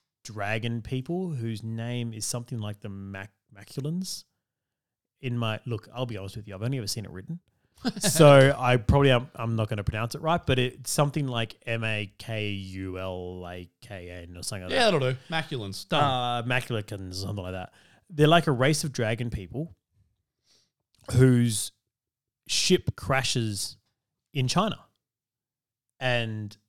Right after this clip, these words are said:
Speaker 1: the Mandarin finds those rings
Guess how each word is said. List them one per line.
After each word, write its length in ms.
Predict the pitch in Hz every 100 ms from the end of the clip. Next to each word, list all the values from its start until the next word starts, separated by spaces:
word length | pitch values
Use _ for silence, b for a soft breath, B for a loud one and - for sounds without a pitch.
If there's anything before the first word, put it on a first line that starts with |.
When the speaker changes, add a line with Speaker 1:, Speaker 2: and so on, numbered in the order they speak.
| _ _ _ _ 147
Speaker 1:
the 100 | 139
Mandarin 540 | 123 120 117 110 101
finds 760 | 95 110 104 95 92 87 - - _ _ _
those 220 | 113 98
rings 380 | 90 85 92 -